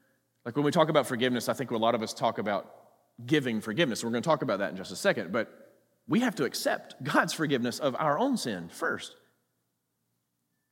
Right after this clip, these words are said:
It's not just something we do, it's something that we need. Tim Keller, who passed away recently, wrote in his latest and final book, Forgive, the name of the book is Forgive,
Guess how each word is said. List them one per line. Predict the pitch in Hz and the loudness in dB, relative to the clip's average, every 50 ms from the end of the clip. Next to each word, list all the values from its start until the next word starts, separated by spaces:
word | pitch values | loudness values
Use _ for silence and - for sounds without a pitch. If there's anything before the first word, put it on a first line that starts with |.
| _ _ | _ _
It's | - 156 - | -8 2 4
not | 269 269 254 | 4 4 4
just | 240 196 | 0 0
something | - 240 208 202 185 160 | 0 2 2 2 2 2
we | 151 147 | 2 2
do, | 156 208 165 | 4 4 4
it's | 131 - | 4 4
something | - 226 233 240 208 180 143 | 2 -2 0 2 0 2 2
that | 127 85 92 | 0 0 0
we | 143 196 254 226 | 0 2 2 2
need. | 135 101 101 104 165 254 311 220 98 67 69 - - - - _ _ _ _ _ _ _ _ _ _ _ _ _ _ _ _ _ _ _ _ _ _ _ _ _ _ _ | 2 0 -2 0 0 2 2 0 0 -2 -8 -12 -16 -20 -20 _ _ _ _ _ _ _ _ _ _ _ _ _ _ _ _ _ _ _ _ _ _ _ _ _ _ _
Tim | - 151 139 127 113 | -4 -2 0 0 2
Keller, | - 139 123 120 113 104 | 4 4 4 4 4 2
who | 104 101 | 0 -2
passed | 98 117 113 107 - - | 0 0 0 0 0 -2
away | 107 104 107 104 104 | -2 0 0 0 0
recently, | 98 98 98 90 - 90 69 87 90 90 87 87 - _ _ _ _ _ _ _ _ _ _ | -2 -4 -4 -6 -8 -8 -8 -8 -8 -8 -8 -10 -16 _ _ _ _ _ _ _ _ _ _
wrote | - 110 110 107 104 - - - - - _ _ _ _ _ _ _ _ _ _ _ _ _ _ _ _ | -2 0 0 0 0 -2 -8 -18 -20 -20 _ _ _ _ _ _ _ _ _ _ _ _ _ _ _ _
in | - 104 | -8 -6
his | 107 101 92 95 - | -6 -6 -6 -6 -6
latest | 101 107 104 98 92 - - - - - _ _ | -4 -4 -4 -4 -6 -8 -14 -14 -18 -20 _ _
and | - 82 | -20 -12
final | - 117 107 104 92 87 | -8 -6 -4 -4 -4 -6
book, | 87 95 113 101 92 90 - | -6 -6 -4 -4 -4 -4 -6
Forgive, | - - 92 80 107 113 98 85 85 90 104 - - - _ _ | -12 -14 -12 -8 -6 -4 -4 -4 -6 -8 -10 -14 -20 -20 _ _
the | 101 | -10
name | 98 98 98 | -8 -6 -6
of | 101 104 | -6 -4
the | 104 | -4
book | 92 101 92 | -4 -4 -4
is | 95 85 | -6 -10
Forgive, | - - 113 - 92 85 78 82 87 - | -10 -10 -10 -8 -6 -6 -6 -6 -8 -12